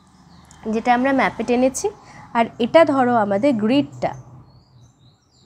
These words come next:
যেটা আমাদের ম্যাপে রয়েছে, এ থ্রি গ্রিড।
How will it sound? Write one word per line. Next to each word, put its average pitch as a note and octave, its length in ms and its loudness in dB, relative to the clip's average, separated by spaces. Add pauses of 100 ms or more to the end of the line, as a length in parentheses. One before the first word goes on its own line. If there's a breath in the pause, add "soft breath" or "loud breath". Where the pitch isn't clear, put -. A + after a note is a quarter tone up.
(220)
যেটা A3 240 2
আমাদের A3+ 300 2
ম্যাপে A#3+ 360 0
রয়েছে, C4 500 0 (600)
এ G#3 240 -4
থ্রি F4 260 2 (320)
গ্রিড। F3+ 420 -4